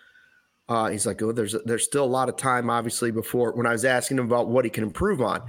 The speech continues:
To me, in his mind, he's thinking the same thing that everybody in the chat is thinking. If my opportunity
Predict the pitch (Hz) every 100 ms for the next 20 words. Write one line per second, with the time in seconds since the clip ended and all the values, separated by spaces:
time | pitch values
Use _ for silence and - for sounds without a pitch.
0 | - 120 _ _ - 156 165 123 120 110
1 | 135 143 123 113 127 - 127 - 131 113
2 | - 117 127 123 135 120 113 120 117 127
3 | 135 - 196 208 127 - 110 95 90 -
4 | _ _ _ _ _ _ _ _ _ _
5 | _ 120 113 113 123 196 185 - 175 165
6 | 147